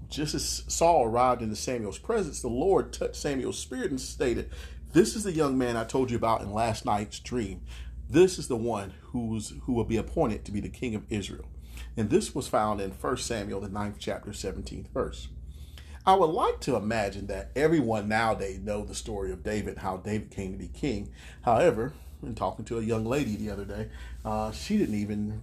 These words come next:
know the story of two fish and five loaves. Took me back for a minute, and, you know, and, um, we enlightened each other about a couple of things through that conversation.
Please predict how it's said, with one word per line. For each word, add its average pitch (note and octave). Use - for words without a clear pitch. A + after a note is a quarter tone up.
know A2+
the G#2+
story A2
of G2
two D3+
fish A#2+
and G#2+
five G#2
loaves. -
Took -
me A2+
back G2
for G2+
a G2
minute, F#2+
and, G#2+
you A2+
know, G2+
and, G#2+
um, G#2
we D#3
enlightened B2
each G#2+
other G2+
about G2
a F#2+
couple G2
of F#2+
things G2
through A2
that G2
conversation. F#2+